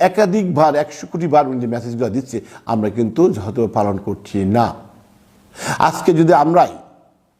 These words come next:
আজকে আমাদের বিএনপিকে কেন যেন কোনো ধরনের কেউ হ্যাঁ প্রতিবাদের কথা, কথা বলবে, আমাদের মনে কালিমা লিখে নিপন করবে, আমরা কিন্তু সবাই পদস্থ করবো না কিন্তু। আমি সন্দীপের,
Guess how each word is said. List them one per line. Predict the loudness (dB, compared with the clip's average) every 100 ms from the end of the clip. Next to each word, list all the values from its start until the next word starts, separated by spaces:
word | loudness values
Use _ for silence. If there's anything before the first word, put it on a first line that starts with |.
| _ _ _
আজকে | -2 -2 0 2
আমাদের | 2 2 0
বিএনপিকে | -2 -2 -2 -2 -4 -2
কেন | -2 0
যেন | -2 -4
কোনো | -2 -2 0
ধরনের | 0 -2 0
কেউ | 0
হ্যাঁ | 0
প্রতিবাদের | 0 -2 -2 0
কথা, | 0 0
কথা | 0 2
বলবে, | 2 0 -2 -6 -10 -18 -2
আমাদের | 0 0 0
মনে | 0
কালিমা | 2 2 2 0
লিখে | -2 -4 -4
নিপন | -2 0 0
করবে, | 0 -2 -2 -6 -8 -16
আমরা | -8 -4
কিন্তু | -4 -2
সবাই | -2 -2
পদস্থ | -4 -4 -4
করবো | -2 0
না | 0
কিন্তু। | -2 -4 -14 -20 _ _ _ _ _ _ _ -20 -20 -14 -10 -8
আমি | -2 2 4 2
সন্দীপের, | 2 4 4 4 4 4